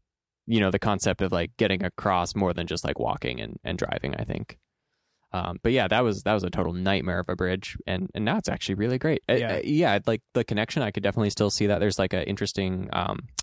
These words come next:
Speaker 1: switchback on the west end of it, but I think, like, as a, as a, what it was versus what it is now, like, I can actually recommend that people ride across the Sellwood
Speaker 2: Yeah,
Speaker 1: Bridge again.
Speaker 2: it's,
Speaker 1: That's, that's
Speaker 2: it's
Speaker 1: a good
Speaker 2: not
Speaker 1: feeling.
Speaker 2: so bad.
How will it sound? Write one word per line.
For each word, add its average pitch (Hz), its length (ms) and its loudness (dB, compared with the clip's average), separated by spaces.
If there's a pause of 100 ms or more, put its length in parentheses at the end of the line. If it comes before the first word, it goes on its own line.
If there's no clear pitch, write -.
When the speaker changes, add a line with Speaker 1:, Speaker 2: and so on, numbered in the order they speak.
(140)
Speaker 1:
switchback - 440 0 (220)
on 95 340 2
the 95 240 2
west 98 300 2
end 98 180 0
of 104 140 2
it, 110 180 0 (460)
but 107 100 4
I 104 40 6
think, 131 200 0
like, 196 140 2
as 98 180 2
a, 90 240 0
as - 380 -2
a, 92 200 0
what 113 200 4
it - 80 0
was 101 260 2
versus 92 320 -2
what 104 140 2
it 90 100 -2
is 90 160 -2
now, 98 240 0
like, 80 300 -4 (420)
I 92 140 0
can 95 120 0
actually 98 300 2
recommend 110 480 2
that 95 120 -2
people 98 260 2
ride 98 200 2
across 113 300 0
the - 60 -4
Sellwood 135 260 2
Speaker 2:
Yeah, 139 80 2
Speaker 1:
Bridge 156 220 2
again. 139 160 -2
Speaker 2:
it's, - 100 -4
Speaker 1:
That's, 110 220 -2
that's - 140 -2
Speaker 2:
it's - 100 -4
Speaker 1:
a - 20 -2
good 120 60 2
Speaker 2:
not 117 140 0
Speaker 1:
feeling. 127 260 2
Speaker 2:
so - 40 -2
bad. 120 320 -2